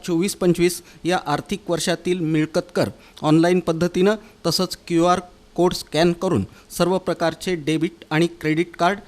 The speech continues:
नेट बँकिंग अथवा यूपीआयद्वारे भरू शकता. तसंच मिळकत कर रोखीनं भरल्यास पाच टक्के आणि ऑनलाइन भरल्यास सहा टक्के सवलत देण्यात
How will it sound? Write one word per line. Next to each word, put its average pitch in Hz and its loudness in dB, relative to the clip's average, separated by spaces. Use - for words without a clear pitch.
नेट 156 0
बँकिंग 170 0
अथवा 170 -2
यूपीआयद्वारे 165 -2
भरू 139 2
शकता. 117 -6
तसंच 170 -2
मिळकत 165 2
कर 190 0
रोखीनं 170 0
भरल्यास 165 -2
पाच - 2
टक्के 190 -4
आणि 170 4
ऑनलाइन 170 4
भरल्यास 175 -2
सहा 156 0
टक्के 185 -6
सवलत 160 -2
देण्यात 170 0